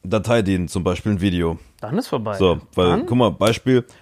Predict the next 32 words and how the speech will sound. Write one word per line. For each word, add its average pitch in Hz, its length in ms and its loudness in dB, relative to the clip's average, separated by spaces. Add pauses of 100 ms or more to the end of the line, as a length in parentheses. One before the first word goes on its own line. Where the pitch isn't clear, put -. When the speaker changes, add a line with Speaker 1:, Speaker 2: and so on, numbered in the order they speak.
(120)
Speaker 1:
Beispiel 123 260 0
ist 117 120 -12
bei 117 100 4
Blitzern, 135 400 2
ich 90 100 0
werd 110 120 0
andauernd 127 440 -2
geblitzt, 104 380 -4
Alter, 107 160 0
nicht 143 200 0
schnell, 143 300 2
weil 165 60 0
ich 135 80 -4
immer 143 100 -4
so 135 80 -2
zwanzig 147 260 -6
Kilometer 131 300 -2
drüber 156 200 0
fahr. 151 300 0 (140)
Speaker 2:
Um 143 100 -6
Speaker 1:
Ey, - 20 -2
Speaker 2:
Himmel 151 180 4
Speaker 1:
wenn 135 80 4
hier 160 100 6
ein 151 40 4
Speaker 2:
Willen. - 80 0
Speaker 1:
Anwalt 160 280 4
zuhört 135 380 4
und 120 100 2
nicht 131 160 0
diese 117 140 0
komischen 123 680 -2